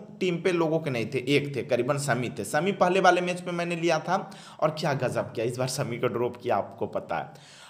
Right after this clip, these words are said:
तो लगातार बेहतर हमारा रिजल्ट जा रहा है। और मैंने वीडियो पे एक कॉम्बिनेशन बताया था, शुभमन गिल कैप्टन, भाई श्रेयस अय्यर, वो वाले तो तहलका मचा दिया होगा। ड्रीम इलेवन पे बहुत सारे लोग अच्छे खासे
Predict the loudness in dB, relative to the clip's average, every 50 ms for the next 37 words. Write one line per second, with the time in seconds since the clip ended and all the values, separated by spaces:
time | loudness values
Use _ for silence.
0 | -20 _ -8 -4 -2 -2 0 -2 -2 -2 -6 -8 -6 -4 0 2 2 4 2 2
1 | 0 0 0 2 2 2 2 4 4 4 4 2 0 0 2 2 4 6 6 6
2 | 6 4 4 4 2 2 2 0 0 4 4 6 6 6 6 6 6 6 4 2
3 | 0 -4 -10 -16 -6 -2 0 0 0 0 0 0 0 0 0 2 6 6 6 6
4 | 4 2 2 2 2 2 0 0 0 0 -2 -2 -2 -2 0 2 2 2 4 6
5 | 6 6 6 2 0 0 0 -2 0 0 0 0 0 0 0 0 0 0 0 -2
6 | -2 0 0 -2 0 0 0 2 2 2 2 2 0 0 0 0 0 0 -2 -2
7 | -2 0 0 0 2 2 2 2 2 0 -2 -2 -4 -6 -4 -6 -6 -6 -6 -8
8 | -6 -4 -4 -4 -4 -6 -2 -2 -2 0 0 0 -2 0 0 -2 -2 -2 -2 -4
9 | -4 -10 -18 -20 -20 _ _ _ -6 -2 0 2 2 2 0 0 0 -2 -2 -2
10 | -4 -6 -6 -6 -6 -4 -6 -4 -2 0 0 0 2 2 0 0 0 -2 -6 -6
11 | -6 -8 -6 -8 -6 -4 -2 -4